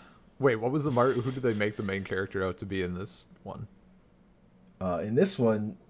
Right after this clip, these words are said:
Speaker 2: Millie Bobby Brown from Stranger Things is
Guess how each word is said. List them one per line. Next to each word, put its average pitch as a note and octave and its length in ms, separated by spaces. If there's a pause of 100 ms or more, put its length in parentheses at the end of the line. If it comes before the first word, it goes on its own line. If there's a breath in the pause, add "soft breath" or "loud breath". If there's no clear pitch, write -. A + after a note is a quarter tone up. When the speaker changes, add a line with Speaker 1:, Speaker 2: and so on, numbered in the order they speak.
(1300)
Speaker 2:
Millie B2 240
Bobby A#2+ 280
Brown A2 360
from F2 400
Stranger D3 400
Things - 460
is C#2+ 360